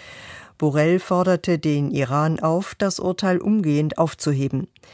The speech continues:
Er appellierte an das Regime, von jeglichen Hinrichtungen abzusehen und die Todesstrafe abzuschaffen. Zudem bekräftigte Borrell seine Besorgnis über die Lage der im Iran willkürlich inhaftierten E-U-Bürger und Doppelstaatler.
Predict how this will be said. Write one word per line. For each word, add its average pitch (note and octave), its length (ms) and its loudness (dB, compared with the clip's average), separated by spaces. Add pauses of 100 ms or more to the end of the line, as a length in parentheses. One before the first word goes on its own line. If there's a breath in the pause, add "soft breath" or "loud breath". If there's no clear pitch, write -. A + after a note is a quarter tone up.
(340 loud breath)
Er E3+ 100 6
appellierte F#3+ 500 0
an G#3 140 -2
das G#3 240 -2
Regime, F#3+ 460 0
von F3 260 0
jeglichen E3 560 -2
Hinrichtungen D3+ 760 -2
abzusehen F#3+ 640 -2
und G3+ 220 -2
die F#3+ 100 -4
Todesstrafe D#3+ 840 -2
abzuschaffen. - 800 -4 (640 loud breath)
Zudem D#3 400 0
bekräftigte F3+ 840 -2
Borrell D#3+ 680 0
seine E3+ 320 2
Besorgnis F#3+ 580 0
über F3 240 -2
die E3+ 180 -2
Lage D#3 640 0
der C#3+ 400 0
im C#3+ 220 -2
Iran D3 640 -2
willkürlich E3+ 640 -2
inhaftierten D3+ 680 -2
E-U-Bürger D3+ 800 0
und F3+ 200 -2
Doppelstaatler. C3 800 -4